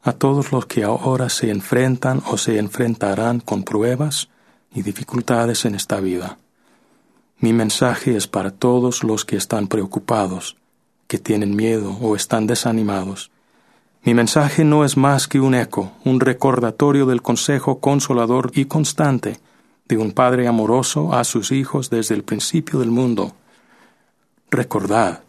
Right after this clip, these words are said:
recordad que es sobre la roca de nuestro Redentor, el cual es Cristo, el Hijo de Dios, donde debéis establecer vuestro fundamento,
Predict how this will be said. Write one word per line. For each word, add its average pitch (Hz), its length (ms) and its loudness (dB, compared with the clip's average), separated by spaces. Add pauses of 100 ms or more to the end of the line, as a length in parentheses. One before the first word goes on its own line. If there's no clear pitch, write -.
(560)
recordad 127 720 2
que 120 200 0
es 104 60 0
sobre 135 360 2
la 117 100 2
roca 135 480 2
de 120 120 2
nuestro 120 440 2
Redentor, 107 680 0
el 101 120 -4
cual 117 240 0
es 104 120 -2
Cristo, 110 600 -2 (360)
el 104 180 0
Hijo 139 280 2
de 139 140 4
Dios, 113 460 0 (360)
donde 110 320 2
debéis 113 460 2
establecer 110 680 0
vuestro 110 420 0
fundamento, 101 800 0